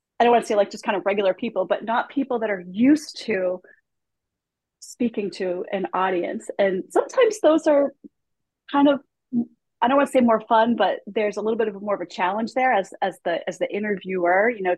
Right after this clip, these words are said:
to, um, make them comfortable and kind of extract the information that, that, that you wanna get, which you guys,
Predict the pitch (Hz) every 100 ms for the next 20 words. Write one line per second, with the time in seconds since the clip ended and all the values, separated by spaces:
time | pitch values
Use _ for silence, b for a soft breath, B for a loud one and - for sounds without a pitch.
0 | - 190 180 - B B B B - 185
1 | 175 175 - _ - 240 214 208 202 -
2 | 262 254 233 240 214 202 190 202 196 185
3 | 180 - 196 180 214 190 185 180 175 175
4 | 190 190 175 - - 190 165 - _ -
5 | 165 185 180 170 165 170 - 277 - 539
6 | - 190